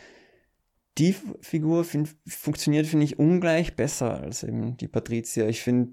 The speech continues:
dass dieser Ichi, der hat sofort Profil und Kontur und hat sofort, ähm, irgendwie Catchphrases. Also der sagt halt immer,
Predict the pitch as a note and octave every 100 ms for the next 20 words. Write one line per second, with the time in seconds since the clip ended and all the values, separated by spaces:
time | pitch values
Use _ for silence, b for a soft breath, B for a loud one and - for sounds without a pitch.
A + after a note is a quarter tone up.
0 | - - D3 - A#2 A2+ C#3+ - C3+ A#2+
1 | - A#2+ C3 C3+ - - - - C3+ -
2 | D3+ E3 C#3+ C3+ C3+ B2+ - C#3 D3 D3+
3 | - B2+ A#2+ B2 C3+ B2 B2 - B2 C3
4 | - - C3+ A#2+ A#2 A#2 A2+ A2+ A2 G#2+
5 | - C#3 - C#3 C#3 C3+ C#3 - A#2+ A#2
6 | A#2+ A#2 B2+ - G#2+ A2+ A2+ A2